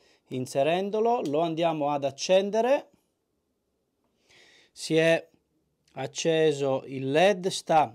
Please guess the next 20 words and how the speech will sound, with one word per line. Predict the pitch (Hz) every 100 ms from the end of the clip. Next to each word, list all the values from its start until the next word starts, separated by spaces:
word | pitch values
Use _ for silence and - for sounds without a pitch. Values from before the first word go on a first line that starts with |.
| -
lampeggiando | 165 185 175 151 160 196 214 240 254 - _ _
per | 156 160
una | 208 226 220 226 - _ _ _
veloce | 151 160 170 175 170 185 180 170 _ _
configurazione. | - 147 156 151 165 - - 208 220 247 285 - _ _ _ _ _ _ _ _
Una | 151 151
volta | 170 170 180 170
terminato | - 160 165 170 170 170
il |
lampeggio | 165 175 185 190 180 208
possiamo | 202 165 - 185 170
andare | 156 160 170 151
a | 147
premere | - 170 165 151 139 127 - _ _
sul | - - 165 165 147
nostro | 143 156 156 - - 139 -
router | 160 165 180 185 202 185
la | 180
voce | 156 151 147 160
Connect | 143 175 160 135 131 - - 135